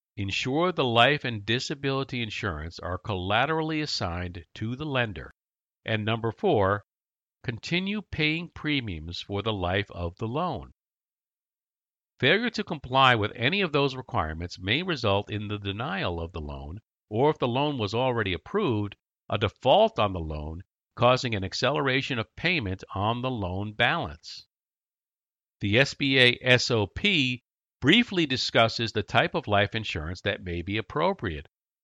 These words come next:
but it focuses solely on the loan and not the overall needs of the business and the business owner.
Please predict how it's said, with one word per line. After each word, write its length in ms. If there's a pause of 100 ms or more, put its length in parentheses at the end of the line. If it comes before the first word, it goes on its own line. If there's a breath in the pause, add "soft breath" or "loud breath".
but 100
it 120
focuses 520
solely 460
on 280
the 80
loan 560 (300)
and 220
not 320
the 140
overall 500
needs 360
of 140
the 80
business 580 (160)
and 160
the 80
business 380
owner. 380